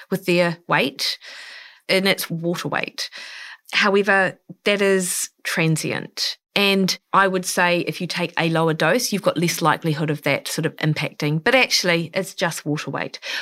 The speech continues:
But some, for some people, it's uncomfortable. And I have actually talked to some women who, as they head into their sort of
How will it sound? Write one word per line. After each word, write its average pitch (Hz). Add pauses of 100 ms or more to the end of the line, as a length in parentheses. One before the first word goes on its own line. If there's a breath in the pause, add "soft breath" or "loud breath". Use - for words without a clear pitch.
(100)
But 277
some, 285
for 269
some 254
people, 247
it's -
uncomfortable. 156
And 214
I 208
have 214
actually 196
talked -
to 170
some 175
women 165 (180)
who, 175 (280 loud breath)
as 180
they 180
head 180
into 175
their 165
sort 170
of 160